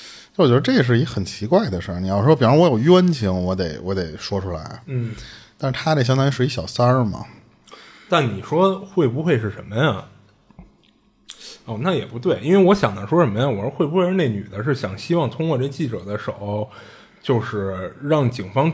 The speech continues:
Speaker 2: 知道她是哪儿的人，
Speaker 1: 因-，因为
Speaker 2: 联系上她的家人。
Speaker 1: 哦。
Speaker 2: 想让她的家人给她带回国家安葬。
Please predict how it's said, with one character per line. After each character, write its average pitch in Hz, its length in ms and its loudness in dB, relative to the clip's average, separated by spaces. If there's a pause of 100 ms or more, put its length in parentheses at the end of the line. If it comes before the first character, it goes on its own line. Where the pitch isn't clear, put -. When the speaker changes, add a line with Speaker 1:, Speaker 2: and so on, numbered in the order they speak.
Speaker 2:
知 175 140 2
道 104 200 4
她 165 160 -8
是 117 320 -4 (380)
哪 156 140 4
儿 180 100 6
的 202 80 -4
人， 175 60 2
Speaker 1:
因-， 180 80 6
因 175 80 4
为 127 80 6
Speaker 2:
联 120 140 4
系 208 60 2
上 147 160 2
她 160 80 0
的 180 120 2
家 202 240 -2
人。 104 160 -2 (220)
Speaker 1:
哦。 98 600 0
Speaker 2:
想 107 140 -2
让 107 100 -2
她 - 60 4
的 175 60 4
家 185 200 2
人 180 120 4
给 131 80 2
她 104 100 -2
带 131 120 4
回 143 80 2
国 156 140 2
家 175 140 4
安 185 180 0
葬。 147 260 2